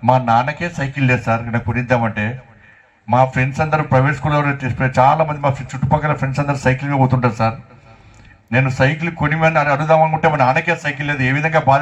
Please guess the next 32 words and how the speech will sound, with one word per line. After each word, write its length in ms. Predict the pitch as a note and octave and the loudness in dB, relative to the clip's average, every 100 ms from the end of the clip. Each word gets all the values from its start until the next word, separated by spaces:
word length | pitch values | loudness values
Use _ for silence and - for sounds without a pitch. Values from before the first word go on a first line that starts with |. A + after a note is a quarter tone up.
| B2+ | 2
పెట్టాలని 300 | B2+ D3 C#3 | -2 -2 -4
చెప్పి 380 | C#3 D3+ C3+ B2+ - - - - G#2 | -2 0 -2 -4 -12 -20 -20 -8 2
లోపల 480 | B2 D#3+ F3+ F3+ | 4 6 4 4
ఆలోచిస్తున్నా 520 | D#3+ C#3+ D#3 - D#3 C3+ | 4 2 0 -6 -4 0
సార్. 240 | C#3+ F3 - - - - _ _ _ _ _ _ - | 0 0 -4 -20 -20 -20 _ _ _ _ _ _ 0
నా, 100 | G#2+ C#3+ | 4 4
మా 120 | C#3+ B2+ | 2 2
నాన్నకే 420 | B2+ D3+ F3 F#3 | 2 2 0 -2
సైకిల్ 340 | - E3 E3+ | -2 -2 -2
లేదు, 300 | D3 D3 F#3 - - - - | -2 -2 -4 -8 -20 -20 -4
ఈరోజు 240 | B2 C#3+ C#3+ | 0 2 0
మోడీ 360 | C3+ C3+ D#3 | 2 2 2
గారి 220 | E3 D#3+ | 2 0
గిఫ్ట్ 300 | - C3 C3 | 0 -6 -2
పేరు 180 | E3+ D3+ | 0 0
మీద 120 | D3 | 0
నాకు 300 | D3 C3+ C3 | 0 2 2
సైకిల్ 320 | - B2+ C3 C#3 | 0 -6 -4 -4
వచ్చింది 240 | - A#2 | -6 -2
సార్, 140 | C3+ | 0
సంతోషం 500 | C3+ A2+ A2 B2+ C3 | 0 -4 0 0 0
సార్ 200 | A2+ A#2 | -2 0
అని. 180 | A2 F#2 F2 - - - - - - - - - | 0 -4 -10 -18 -20 -20 -20 -20 -20 -20 -8 0
మరి 140 | B2+ | 2
ఈ 40 | C3+ | 2
సైకిల్ 420 | - C3 C3+ D#3 C#3 C3+ C3 D#3+ | 0 0 -2 -8 -8 -12 -14 -10
నీకు 260 | C3 C3 D#3 | -2 0 2
కావన్నా 360 | D3+ D3+ D3 D3+ F3+ D3 | 2 4 4 2 2 -2
మీ 120 | C#3+ | 0
నాన్నకు 340 | B2 B2+ D3 | 2 2 2
కావన్నా 280 | C#3 D3 C#3 | 2 2 2
అంటే, 200 | C3+ D#3+ | 0 -2